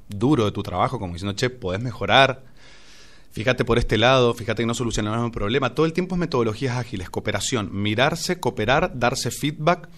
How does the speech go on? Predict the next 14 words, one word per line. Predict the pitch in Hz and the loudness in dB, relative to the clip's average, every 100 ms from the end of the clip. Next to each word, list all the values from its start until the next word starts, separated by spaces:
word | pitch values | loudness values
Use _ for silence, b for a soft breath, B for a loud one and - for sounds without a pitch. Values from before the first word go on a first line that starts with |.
| b b b | b b b
y | 110 | -2
encontrar | 107 113 107 - 113 127 - b b b - | 0 -2 0 4 4 4 -4 b b b -2
objetivos | 110 - 107 139 151 | 6 6 6 4 4
de | 156 | 4
trabajo | 151 139 170 165 190 190 | 6 6 6 2 -2 0
e | 110 | -2
intentar | 113 110 104 117 | -2 -4 -2 -2
solucionarlos. | 131 123 110 98 95 85 85 - - b b b b | -2 -2 -2 -4 -6 -8 -14 -16 -20 b b b b
Es, | 104 101 98 95 - | 0 2 0 -2 -6
es | 101 | -6
una | 123 123 120 104 95 | -2 0 0 0 0
industria | 95 92 104 - 127 123 107 90 85 - b b | -4 -4 -4 0 4 6 6 4 -4 -12 b b
intensa, | 104 98 123 123 120 95 87 - b b - | -6 0 2 2 0 -4 -6 -12 b b -12
eh, | 107 92 92 87 87 85 82 | -6 -4 -2 -4 -6 -6 -8